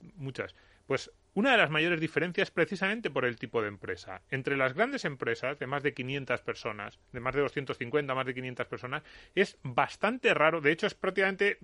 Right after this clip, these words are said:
son, son números, eh, marginales las personas que están cobrando el salario mínimo. Las grandes, eh, el, el gran núcleo de personas que cobran en el entorno cerca del salario mínimo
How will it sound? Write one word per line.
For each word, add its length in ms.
son, 340
son 600
números, 320
eh, 580
marginales 1300
las 160
personas 400
que 80
están 180
cobrando 300
el 40
salario 260
mínimo. 360
Las 220
grandes, 400
eh, 420
el, 140
el 180
gran 400
núcleo 440
de 80
personas 480
que 120
cobran 380
en 140
el 100
entorno 600
cerca 280
del 140
salario 260
mínimo 320